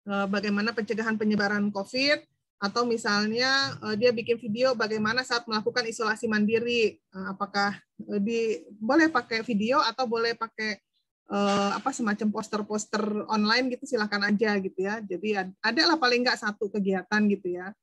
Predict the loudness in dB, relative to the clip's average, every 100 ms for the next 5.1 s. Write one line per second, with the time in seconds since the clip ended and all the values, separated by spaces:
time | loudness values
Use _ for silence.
0 | _ _ _ _ -2 0 0 0 2 2
1 | 2 0 2 2 2 0 0 -2 0 0
2 | 0 -2 -2 0 -2 -4 -16 _ -6 -4
3 | -4 -10 _ _ _ _ -4 -2 2 2
4 | 2 0 0 0 2 2 0 0 -2 -2
5 | -6